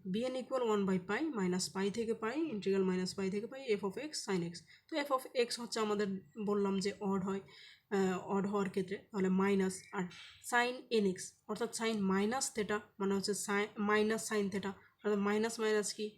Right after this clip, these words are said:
প্লাস, তার মানে এটি একটি জোড় ফাংশন হয়ে গেল। তো জোড় ফাংশনের ক্ষেত্রে ভ্যালু থাকে one by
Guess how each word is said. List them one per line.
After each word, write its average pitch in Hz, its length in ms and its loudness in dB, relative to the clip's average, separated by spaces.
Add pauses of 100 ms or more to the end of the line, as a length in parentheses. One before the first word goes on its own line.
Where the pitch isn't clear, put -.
প্লাস, 202 340 2 (180)
তার 208 120 0
মানে 208 180 4
এটি 208 120 4
একটি 208 300 -2 (300)
জোড় 220 220 6
ফাংশন 233 420 -2
হয়ে 214 200 4
গেল। 202 180 4 (480)
তো 202 100 4
জোড় 220 200 4
ফাংশনের 220 420 0
ক্ষেত্রে 277 280 -2
ভ্যালু 196 280 2
থাকে 208 320 -2 (420)
one 208 200 6
by 190 180 2